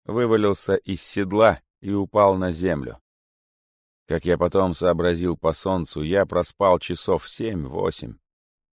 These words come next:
Проснулся я от того, что лошадь меня толкала мордой: «Вставай, пора домой». Вокруг меня метров на десять траву словно косой выкосила. Никуда не ушла.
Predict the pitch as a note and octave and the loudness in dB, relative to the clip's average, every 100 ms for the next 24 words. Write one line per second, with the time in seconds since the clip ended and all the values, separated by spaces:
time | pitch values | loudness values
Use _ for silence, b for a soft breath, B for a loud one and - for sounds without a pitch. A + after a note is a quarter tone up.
0 | _ _ _ B2+ A#2+ C#3+ D#3+ C#3 C#3 C3+ | _ _ _ -4 -2 -4 -4 0 4 4
1 | C3 C#3+ C#3 C3+ - C3+ D3+ D3 A#2+ - | 4 2 2 0 -2 0 0 0 -2 -2
2 | G#2+ A2+ A#2+ A2 A2 G#2+ - A#2+ A2+ G#2 | -2 0 0 2 2 2 4 4 6 4
3 | A2 B2+ A#2 G#2 F2+ - _ _ _ _ | 2 0 4 4 2 -4 _ _ _ _
4 | - F#2 F#2 G2+ B2+ A2+ D2+ - E2+ F#2+ | 0 4 6 4 2 -4 -4 0 4 6
5 | F2 F2 E2+ F#2+ E2 - _ _ _ _ | 6 2 0 0 -2 -4 _ _ _ _
6 | _ _ _ _ _ - D#2 E2 F2+ F2+ | _ _ _ _ _ -4 0 0 0 -2
7 | F2+ F#2 F#2+ F2+ F2+ F2+ E2+ - F#2 F#2 | -2 -2 0 0 0 -2 -2 -4 -4 -2
8 | G2 - - - F2+ G2 F2 - G#2 G2 | -2 -4 -12 -2 0 0 -6 -2 -2 0
9 | G#2 - A#2+ - G2+ C#2 C#2 E2+ C#2+ - | -2 -2 -4 -2 -4 -4 -4 -4 -6 -10
10 | A#1 A#1+ _ _ _ _ _ _ B2+ C3+ | -14 -16 _ _ _ _ _ _ -6 -4
11 | D3 C3+ C3 C#3 D3+ D#3+ - A#2 | -2 2 2 2 -2 -4 -2 -2